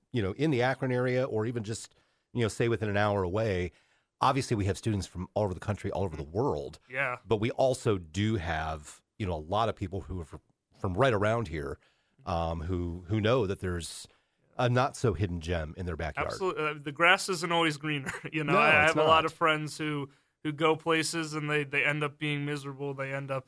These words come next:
Speaker 2: kinda homesick. And I have a lot of friends who go other places and succeed and do well.
Speaker 1: Sure.
Speaker 2: But,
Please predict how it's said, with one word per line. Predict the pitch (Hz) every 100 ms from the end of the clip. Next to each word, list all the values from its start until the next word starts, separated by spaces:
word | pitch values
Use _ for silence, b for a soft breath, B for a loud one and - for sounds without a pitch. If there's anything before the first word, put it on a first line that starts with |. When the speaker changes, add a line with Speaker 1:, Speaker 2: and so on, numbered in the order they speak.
| _
Speaker 2:
kinda | 143 135
homesick. | 127 143 147 - 156
And | 156
I | 160
have | 185
a |
lot | 175 170
of | -
friends | 156 147
who | 151 139 b b b
go | 147
other | 139 131
places | 147 127 135 131
and | 127
succeed | - - - 156 139
and | 135
do | 131 131
well. | 147 139
Speaker 1:
Sure. | 131
Speaker 2:
But, | 135